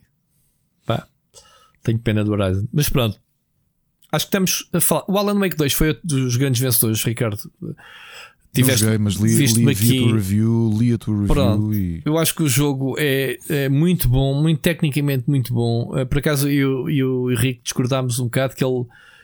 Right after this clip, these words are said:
Speaker 1: ele tá a jogar o jogo, mas sente que o jogo de terror não tem muito. Portanto, isto é um bocado como comer picante, né? Para ti, para ti um, um
Speaker 2: <laughs>
Speaker 1: picozinho picante é, mete a arder, para mim se calhar não, e depois pessoas que estão mais habituadas.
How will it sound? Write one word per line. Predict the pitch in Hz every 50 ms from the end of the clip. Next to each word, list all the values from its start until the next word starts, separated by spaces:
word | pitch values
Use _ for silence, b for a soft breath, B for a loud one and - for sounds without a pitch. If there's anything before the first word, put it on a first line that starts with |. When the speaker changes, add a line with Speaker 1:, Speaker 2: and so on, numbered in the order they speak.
| B B B B _
Speaker 1:
ele | - 123 120
tá | 117 - 139 131
a |
jogar | 123 110 123 131 131
o | 123
jogo, | 110 117 123 123 131
mas | 127 131 - -
sente | - 156 147 -
que | - -
o |
jogo | 120 110 139 135 120
de | 120 123 117
terror | - - 123 135
não | 127 131 131 117
tem | - 135
muito. | 131 127 120 113 113 113 - - _
Portanto, | - 120 110 -
isto | - -
é | 170 170
um | 156
bocado | - 175 165 -
como | - 185 170 160
comer | - 170 165 160
picante, | - - 160 - - 143 120 113 113 -
né? | 117 107 104 110
Para | 110 - 120 113
ti, | - - 139 139 139 139 143 139 135 135 B B B B B B B B B B B 269 294 _ _ _ _ _ - -
para | - - 139
ti | 120 - 156 147 147 147 165
um, | 160 147 151 151 147 143 143 143 143 160 160 139
um | 135
Speaker 2:
<laughs> | 117
Speaker 1:
picozinho | - - 123 - 127 120 123 139 139 139 131 117 -
picante | 151 123 - - 151 147 139 120 -
é, | 147 147 147 147 147 143 143 139 143 143
mete | 147 147 151 143 - - 160
a | 156
arder, | 156 151 151 175 190 202 202 202 170
para | - 160 151 139
mim | 143 151 151
se | 139 - -
calhar | - 156 147 147 147
não, | 156 170 175 185 185 185
e | 175 -
depois | - - 165 -
pessoas | - - - - 131
que | -
estão | - 156
mais | 147 143 127 135
habituadas. | 135 135 120 135 113 110 110 107 -